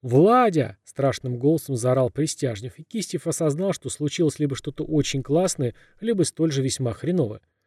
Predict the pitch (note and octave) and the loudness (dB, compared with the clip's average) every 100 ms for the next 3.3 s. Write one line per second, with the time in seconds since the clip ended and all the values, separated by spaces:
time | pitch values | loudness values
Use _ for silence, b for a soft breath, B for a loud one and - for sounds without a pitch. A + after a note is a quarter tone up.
0 | _ _ _ _ D3+ F3+ F#3+ F3+ F#3 - | _ _ _ _ 2 4 4 6 4 2
1 | D3 - F3 - G3+ - - D3+ D3 - | -4 -6 -4 0 0 -2 -2 0 0 2
2 | D3+ - D#3 C#3 - - D#3+ - G3+ F3+ | 0 2 0 -2 -6 -6 -6 -4 -4 -4
3 | A#2 - A2 | -6 -12 -18